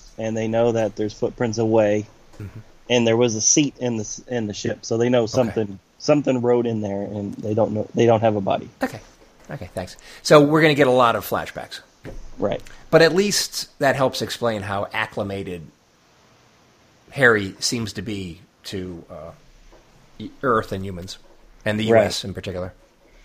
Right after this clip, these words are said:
Speaker 1: Whereas in the T V show, not that we're supposed to talk about it, uh, but in that one, he's, he's, like, only supposed to have been there for maybe six months or so.
Speaker 2: Exactly. And there's plenty of things he gets wrong, which is
Speaker 1: Right.
Speaker 2: part of the humor.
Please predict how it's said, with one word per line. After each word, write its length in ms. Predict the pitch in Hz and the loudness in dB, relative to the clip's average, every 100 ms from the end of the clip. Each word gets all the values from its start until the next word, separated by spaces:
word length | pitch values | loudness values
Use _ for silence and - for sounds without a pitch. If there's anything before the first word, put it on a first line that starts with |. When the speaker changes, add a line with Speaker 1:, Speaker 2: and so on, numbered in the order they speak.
| - | -6
Speaker 1:
Whereas 420 | 127 139 135 127 127 | 2 6 6 6 4
in 100 | 123 | 2
the 80 | |
T 180 | 117 156 | 2 2
V 140 | 147 139 | 2 2
show, 180 | 123 | 2
not 200 | 120 117 | 0 -2
that 120 | 117 113 | -4 -4
we're 160 | 113 | -6
supposed 380 | 104 110 120 - | -6 -4 -4 -4
to 60 | - | -2
talk 240 | 117 113 | -2 -2
about 240 | 113 113 | -2 -2
it, 260 | 113 - - | -2 -6 -4
uh, 260 | 117 110 107 - - _ | 0 2 0 -6 -20 _
but 260 | 113 120 107 - | 0 2 2 2
in 160 | 127 | 6
that 180 | 151 143 | 6 6
one, 140 | 123 | 4
he's, 340 | 117 113 - - _ _ _ | 0 -4 -8 -16 _ _ _
he's, 160 | 151 131 | -8 -2
like, 240 | 135 127 | -2 -2
only 180 | 120 120 | -2 -2
supposed 380 | 110 110 113 - | -2 -4 -4 -4
to 60 | 110 | -6
have 100 | 104 | -2
been 160 | 117 | -2
there 160 | 113 104 | -2 -4
for 240 | - 101 - _ _ - | -6 -8 -10 _ _ -4
maybe 280 | 117 107 107 | 0 0 -2
six 280 | - 104 | -4 -2
months 260 | 113 107 - | 0 -2 -2
or 40 | |
so. 40 | 107 | -8
Speaker 2:
Exactly. 340 | 87 - - - | -10 -12 -16 -14
And 80 | 127 | -10
there's 140 | 104 | -8
plenty 260 | - 147 139 | -4 0 2
of 100 | 131 | 0
things 220 | 135 120 | -2 -4
he 80 | 104 | -6
gets 220 | 92 - | -8 -6
wrong, 280 | 90 73 90 - _ _ _ | -4 -6 -8 -20 _ _ _
which 180 | 110 98 | -8 -4
is 60 | 104 | -2
Speaker 1:
Right. 100 | - | 4
Speaker 2:
part 160 | 113 | 4
of 40 | 101 | 4
the 60 | |
humor. 280 | 95 90 78 | -2 -6 -10